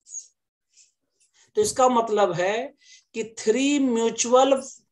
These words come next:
म्यूचुअल परपेंडिकुलर डायरेक्शन में ये वाइब्रेट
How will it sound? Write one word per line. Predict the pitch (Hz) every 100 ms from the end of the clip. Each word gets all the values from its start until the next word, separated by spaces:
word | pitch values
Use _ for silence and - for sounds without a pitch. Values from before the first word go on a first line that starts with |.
| _ _ _ - _ -
म्यूचुअल | 185 196 214 220 220 226 233 247 269 285 277 - - - - _ _ _ _ _ _ _ _ _ - _ -
परपेंडिकुलर | 196 202 208 208 214 247 - 233 233 254
डायरेक्शन | 247 208 208 208 - 233 226
में | 226
ये | 240 233
वाइब्रेट | 202 175 156 175 196